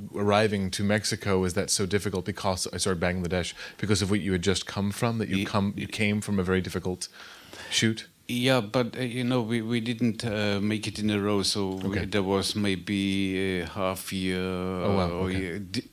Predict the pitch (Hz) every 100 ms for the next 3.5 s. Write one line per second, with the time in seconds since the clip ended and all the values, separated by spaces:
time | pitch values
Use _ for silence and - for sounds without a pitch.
0 | _ _ - - - - - _ _ _
1 | _ - 104 107 85 - - 95 - 95
2 | - 87 - 92 95 82 101 90 85 78
3 | 80 - 80 82 80